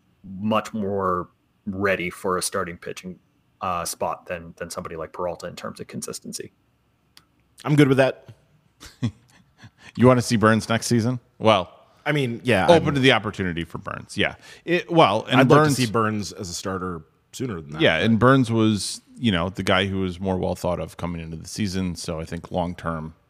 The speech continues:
Speaker 3: is
Speaker 1: Oh,
Speaker 3: not
Speaker 1: no.
Speaker 3: a surprise. The
Speaker 1: And,
Speaker 3: combination of stuff.
Speaker 1: and
Speaker 3: Yeah.
Speaker 1: arguably, Burnes didn't get the call over Peralta because Peralta was already on the forty man.
Speaker 3: Yeah.
Speaker 2: Right. Yeah.
Speaker 3: Yeah. So there's some other,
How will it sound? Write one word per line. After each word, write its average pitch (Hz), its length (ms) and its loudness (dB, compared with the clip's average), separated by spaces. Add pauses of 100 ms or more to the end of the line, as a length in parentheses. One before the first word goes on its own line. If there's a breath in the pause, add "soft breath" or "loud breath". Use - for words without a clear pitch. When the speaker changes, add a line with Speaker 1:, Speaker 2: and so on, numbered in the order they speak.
(840)
Speaker 3:
is 131 120 2
Speaker 1:
Oh, - 40 6
Speaker 3:
not 131 120 8
Speaker 1:
no. 123 40 6
Speaker 3:
a 120 40 6
surprise. 113 260 4
The 156 80 2
Speaker 1:
And, 160 80 6
Speaker 3:
combination 131 440 2
of 101 60 0
stuff. - 480 4 (680)
Speaker 1:
and 135 80 2
Speaker 3:
Yeah. 139 80 8
Speaker 1:
arguably, 135 420 4
Burnes 131 380 2
didn't 127 380 0
get 123 200 -4
the 123 60 -4
call 120 380 4
over 123 200 -2
Peralta 117 400 0
because 110 200 -8
Peralta 110 340 -4
was 107 120 -6
already 101 200 -4
on 95 80 -8
the 92 60 -12
forty 120 200 -2
man. 76 160 -12 (640)
Speaker 3:
Yeah. 92 140 0
Speaker 2:
Right. 87 140 -4 (420)
Yeah. 85 220 -10 (180)
Speaker 3:
Yeah. 95 260 -2
So 113 160 -2
there's 104 240 4
some 92 180 0
other, 85 300 -2